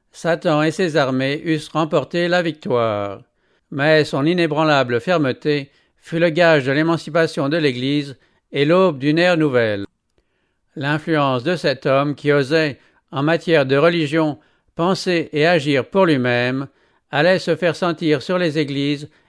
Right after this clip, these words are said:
et sur le monde, non seulement de son vivant, mais jusqu'à la fin des temps.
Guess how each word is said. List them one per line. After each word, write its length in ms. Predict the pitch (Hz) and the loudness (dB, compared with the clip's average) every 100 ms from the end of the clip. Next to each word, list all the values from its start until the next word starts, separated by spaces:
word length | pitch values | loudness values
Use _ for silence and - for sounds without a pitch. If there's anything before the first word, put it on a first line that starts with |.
| _ | _
et 120 | 160 | -2
sur 200 | 156 185 | 0 2
le 140 | 151 143 | 2 2
monde, 480 | 139 139 147 151 - _ _ _ | 2 0 0 -4 -10 _ _ _
non 180 | 151 175 | -2 0
seulement 440 | 170 190 180 160 | 2 0 2 2
de 120 | 139 180 | 2 0
son 240 | - 165 | 0 0
vivant, 460 | 147 135 147 160 - _ _ - | 0 0 -2 -2 -8 _ _ -6
mais 320 | 147 170 170 | 0 2 2
jusqu'à 300 | 147 - 156 | 0 0 2
la 120 | 165 | 2
fin 180 | 160 196 | 2 -2
des 140 | 170 | -2
temps. 320 | 156 139 110 | -4 -4 -6